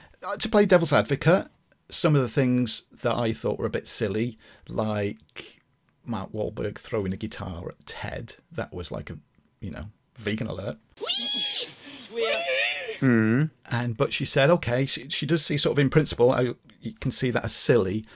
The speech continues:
Speaker 1: but look at it another way that you could, not for the sake really on the vegan side of it, but it's more about,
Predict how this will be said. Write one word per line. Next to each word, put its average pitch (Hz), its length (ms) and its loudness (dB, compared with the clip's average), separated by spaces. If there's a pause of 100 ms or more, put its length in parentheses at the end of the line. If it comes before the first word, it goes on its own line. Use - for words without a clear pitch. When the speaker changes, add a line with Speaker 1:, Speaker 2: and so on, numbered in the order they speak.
(300)
Speaker 1:
but 117 120 -2
look 147 180 4
at 156 60 4
it - 80 2
another 139 340 4
way 113 260 0
that 120 320 0
you 123 320 -8
could, 127 360 0
not 147 460 2
for - 200 -14
the 113 120 -4
sake 110 300 -2
really 113 260 2
on 104 120 -2
the 101 60 -4
vegan 131 600 2
side 95 300 -4
of 104 100 -6
it, - 120 -4
but 123 180 -2
it's 120 120 -6
more 117 300 4
about, 110 400 0